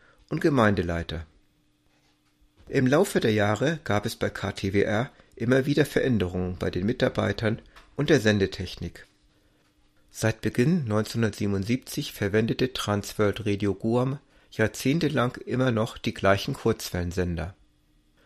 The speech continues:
Zur Verfügung standen vier einhundert Kilowatt Sender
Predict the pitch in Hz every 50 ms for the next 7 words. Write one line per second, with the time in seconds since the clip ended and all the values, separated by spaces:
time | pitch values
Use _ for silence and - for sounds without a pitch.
0 | _ _ _ _ _ _ _ - - 131 139 135 - - 165 180 - 175 180 -
1 | - - 107 113 117 - - 107 - - - - 135 143 165 - - - 110 117
2 | 120 110 110 120 117 117 117 123 - - - 127 131 120 - 120 113 - - -
3 | 117 113 117 113 110 117